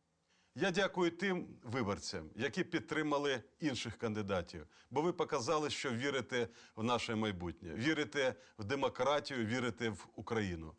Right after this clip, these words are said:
Я хочу сказати виборцям, чиї кандидати не потрапили до другого туру: ваші голоси не пропали. Всі ваші проблеми і побажання будуть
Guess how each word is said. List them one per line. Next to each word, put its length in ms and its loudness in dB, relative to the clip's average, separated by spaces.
Я 140 2
хочу 320 -2
сказати 500 2
виборцям, 580 0
чиї 280 0
кандидати 720 2
не 100 0
потрапили 580 2
до 120 -2
другого 400 -2
туру: 360 -6
ваші 400 0
голоси 600 0
не 220 0
пропали. 540 -2
Всі 280 0
ваші 340 2
проблеми 680 0
і 80 -2
побажання 600 2
будуть 360 -2